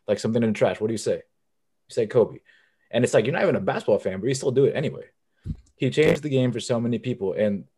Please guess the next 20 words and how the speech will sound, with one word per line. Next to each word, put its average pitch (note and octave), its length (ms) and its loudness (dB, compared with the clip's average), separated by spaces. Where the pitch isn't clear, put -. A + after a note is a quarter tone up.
the A#2 160 0
other C3 160 4
point A#2 220 -2
you G#2 60 4
made G2 240 4
was F#2 320 -2
he C3+ 100 2
has B2+ 100 6
a B2 40 2
checkered G#2+ 360 0
past, - 460 -12
so A2 100 2
he G2+ 80 4
shouldn't G2+ 280 0
be F#2 100 -6
on E2+ 160 -12
there. - 220 -20
And D#3 180 0
the D3 80 -2
reality C3+ 640 6